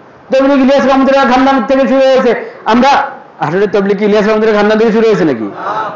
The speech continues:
কিন্তু ওই সেকেলটা হযরত বলেছেন, এই জন্য এখন ইলিয়াস রহমতুল্লাহ থেকে শুরু হয়েছে। তো আমরা ওনার খানদানের সঙ্গে আছি,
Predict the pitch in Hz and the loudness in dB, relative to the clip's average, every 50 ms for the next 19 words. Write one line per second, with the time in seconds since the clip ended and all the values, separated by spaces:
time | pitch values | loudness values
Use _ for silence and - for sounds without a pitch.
0 | 80 - - - - - - - - - - - - - - - - 226 196 180 | -14 -18 -20 -20 -20 -20 -20 -20 -20 -20 -20 -20 -20 -20 -16 -6 -4 -2 0 0
1 | 160 147 127 - - - - - - - - - 185 - - 214 208 - 240 240 | 0 -2 -4 -8 -16 -20 -20 -20 -20 -20 -10 -8 -8 -4 -2 -2 0 0 0 0
2 | 214 240 202 175 156 - - - - 185 196 202 214 196 185 202 208 220 226 269 | 2 2 0 0 0 -4 -8 -6 -4 -2 0 0 0 0 0 0 2 2 2 2
3 | 262 240 220 214 196 190 185 180 190 190 196 196 208 - 196 214 202 196 208 220 | 2 2 0 0 0 0 0 0 0 0 0 0 0 0 0 -2 -2 -2 -2 -2
4 | 208 214 214 214 240 254 262 214 208 - - - - - - 254 247 233 196 180 | -2 -2 -2 0 0 0 0 -2 -4 -8 -14 -20 -20 -8 -4 -2 0 2 0 0
5 | 165 - - - - - 190 233 233 240 247 262 254 196 226 233 233 247 247 254 | -2 -6 -10 -10 -6 -2 0 2 2 2 2 2 0 0 0 2 2 2 2 0
6 | 196 254 262 269 277 269 262 226 302 349 339 | 0 0 0 2 2 2 2 2 0 0 0